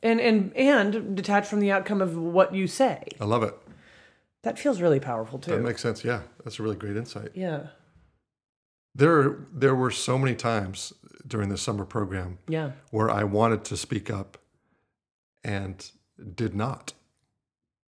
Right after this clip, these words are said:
Speaker 2: You know, it
Speaker 1: After the humor conversation, or?
Speaker 2: That and who has the authority in the room.
Speaker 1: Yeah.
Speaker 2: Right? There's part of it.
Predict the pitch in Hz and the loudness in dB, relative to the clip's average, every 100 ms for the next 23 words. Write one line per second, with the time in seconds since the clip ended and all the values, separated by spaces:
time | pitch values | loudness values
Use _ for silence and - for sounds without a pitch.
0 | _ _ - 107 - 110 107 180 - 151 | _ _ -10 -8 -6 -4 2 2 2 -2
1 | 139 185 214 220 247 247 277 262 294 285 | 0 0 0 0 0 0 -2 -2 -2 -2
2 | 214 180 151 127 113 131 - - - 117 | 0 4 4 6 4 2 0 -10 -8 -2
3 | 104 101 98 95 - - _ - _ _ | -2 0 -2 -6 -10 -18 _ -20 _ _
4 | - 147 131 123 117 123 107 - 120 113 | -6 -2 0 0 0 0 -2 0 0 2
5 | 117 113 107 113 117 117 120 208 277 269 | 2 0 0 0 0 -2 -4 -2 -2 -2
6 | 151 135 139 - - 110 104 107 - - | -4 -4 -10 -12 0 2 2 -2 -4 0
7 | 117 110 110 | 2 2 0